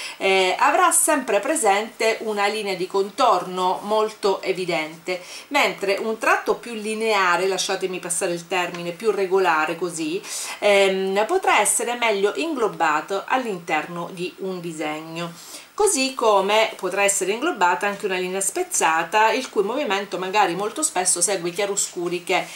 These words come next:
naturalmente hanno i vari soggetti.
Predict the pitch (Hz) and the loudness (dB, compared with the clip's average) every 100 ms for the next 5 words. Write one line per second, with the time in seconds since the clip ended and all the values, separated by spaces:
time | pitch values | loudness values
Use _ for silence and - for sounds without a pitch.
0 | - - 208 208 262 226 175 160 165 185 | -14 -6 -2 0 0 0 0 -4 -2 -4
1 | - 185 175 170 196 202 180 170 170 147 | -2 -2 -2 -2 0 0 2 0 -2 -6
2 | 143 131 - 160 | -10 -10 -12 -12